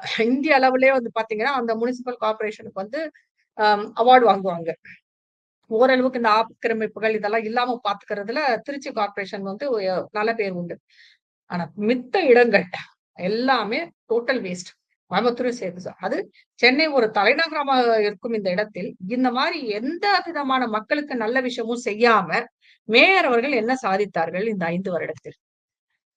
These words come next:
ரோட்ல கூட நடக்க முடியாத அளவுக்கு கோர்ட் உத்தரவு போட்டும் எதையும் நீங்க செய்ய மாட்டேங்கிறீங்க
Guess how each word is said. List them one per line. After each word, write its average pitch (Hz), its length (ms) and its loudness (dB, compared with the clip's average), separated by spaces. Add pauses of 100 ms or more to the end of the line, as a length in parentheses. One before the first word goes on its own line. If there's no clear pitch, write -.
(200)
ரோட்ல 254 380 6
கூட 247 160 2
நடக்க 220 300 -2
முடியாத 196 320 0
அளவுக்கு 170 320 -6
கோர்ட் 277 340 6
உத்தரவு 285 440 2
போட்டும் 240 360 -2 (220)
எதையும் 247 360 0
நீங்க 214 160 -6
செய்ய 196 220 -6
மாட்டேங்கிறீங்க 165 580 -8